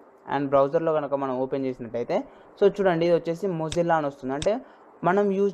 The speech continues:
చేసే బ్రౌజర్ యొక్క నేమ్ రావాలి. But ఇక్కడ వచ్చేసి Mozilla అని వస్తుంది, ఎందుకంటే ఇప్పుడు ప్రజెంట్ మనం ఏ బ్రౌజర్లో యూజ్ చేసినా కూడా ఇది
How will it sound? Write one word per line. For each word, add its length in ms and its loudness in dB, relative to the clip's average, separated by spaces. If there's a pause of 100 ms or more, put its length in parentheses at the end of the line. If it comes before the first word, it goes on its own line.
చేసే 220 2 (120)
బ్రౌజర్ 400 2
యొక్క 160 0 (100)
నేమ్ 260 -2
రావాలి. 380 2 (440)
But 200 4
ఇక్కడ 220 -2
వచ్చేసి 280 -4 (140)
Mozilla 440 0
అని 120 -2
వస్తుంది, 280 -12
ఎందుకంటే 360 0 (640)
ఇప్పుడు 240 6 (1500)
ప్రజెంట్ 440 2 (320)
మనం 140 -4 (120)
ఏ 40 4 (100)
బ్రౌజర్లో 520 4 (180)
యూజ్ 220 -10
చేసినా 340 -6
కూడా 160 4 (120)
ఇది 120 -4